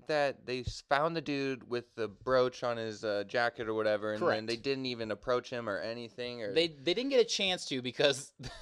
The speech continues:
Speaker 1: The guy snitched.
Speaker 2: some-,
Speaker 1: That was so
Speaker 2: somebody
Speaker 1: stupid.
Speaker 2: snitched for a parking violation also, which was a dumb plot line. Like,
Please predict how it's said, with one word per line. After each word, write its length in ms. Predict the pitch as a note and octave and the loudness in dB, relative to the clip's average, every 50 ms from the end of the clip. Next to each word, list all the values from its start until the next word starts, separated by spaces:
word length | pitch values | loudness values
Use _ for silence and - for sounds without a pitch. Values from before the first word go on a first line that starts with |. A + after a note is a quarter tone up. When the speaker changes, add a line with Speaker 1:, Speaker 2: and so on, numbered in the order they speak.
| - - - - | -18 -16 -8 -4
Speaker 1:
The 80 | E3+ | 2
guy 140 | F3 F#3+ F#3+ | 4 4 4
snitched. 260 | F3 - - F3 F#3 C4+ | 4 2 0 2 4 6
Speaker 2:
some-, 80 | B3 | 8
Speaker 1:
That 100 | G3+ A3+ | 8 8
was 140 | B3+ C4 A#3+ | 6 6 6
so 140 | - B3 A#3+ | 4 6 8
Speaker 2:
somebody 340 | C#4+ C#4 C#4+ C#4 C4+ B3+ A3 | 8 10 10 10 10 10 8
Speaker 1:
stupid. 260 | A3 - - - - | 6 2 0 2 6
Speaker 2:
snitched 240 | A3 A#3 A#3 - - | 6 6 6 6 2
for 160 | A#3 G3+ E3 | 4 4 4
a 60 | D3+ | 4
parking 520 | - - - G#3 G3+ F#3+ - E3 D3 C3+ | 4 6 8 8 8 8 8 0 -4 0
violation 580 | A#2+ A#2 G#2+ G#2 A2 G#2+ G#2+ A2 A2 - B2+ B2+ | 2 4 4 4 2 2 0 -2 -2 -2 -4 -2
also, 400 | B2+ A#2+ A#2+ A#2+ - - G#2+ G2+ | 0 0 0 0 0 -2 -4 -2
which 160 | A2 B2+ - | -2 -2 -4
was 160 | F#3 E3+ E3+ | -4 -4 -4
a 60 | G#3 G#3 | -6 -8
dumb 320 | G#3 - C4 D4 C#4+ B3+ | 0 4 4 4 4 2
plot 360 | - - - C4 C4 C4 - - | 0 -4 -2 2 2 2 2 0
line. 280 | D3+ C3+ A#2+ A#2 A2+ A#2+ | -2 -2 -2 -2 -4 -4
Like, 260 | B2 B2 B2+ B2 | -4 -4 -4 -6